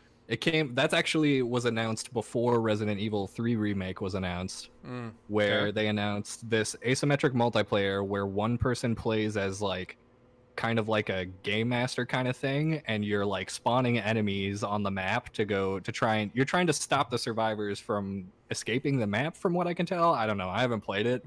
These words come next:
Speaker 2: Okay.
Speaker 1: I got it for, I got it for buying Resident Evil three, and I haven't even installed it 'cause I have no interest in this <laughs> game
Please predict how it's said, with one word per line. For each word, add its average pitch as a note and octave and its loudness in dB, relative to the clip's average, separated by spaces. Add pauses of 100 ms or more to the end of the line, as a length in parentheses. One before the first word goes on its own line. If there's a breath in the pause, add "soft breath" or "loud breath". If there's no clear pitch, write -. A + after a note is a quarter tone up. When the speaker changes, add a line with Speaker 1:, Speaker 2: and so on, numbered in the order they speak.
(120)
Speaker 2:
Okay. A#2 -6 (240)
Speaker 1:
I C3 0
got C3+ 2
it F3 0
for, B2 4 (140)
I C#3 0
got D#3 2
it E3 0
for D3+ 4
buying A2+ 0
Resident A#2 2
Evil A2+ 2
three, A2 0
and A2 2
I G#2 2
haven't G#2+ 2
even G2+ 0
installed F#2+ -4
it F2+ -10
'cause G2+ -4
I G#2 2
have G2 0
no G#2 0
interest G2 -6
in G2+ -6
this B2+ 4
<laughs> - 2
game F3 4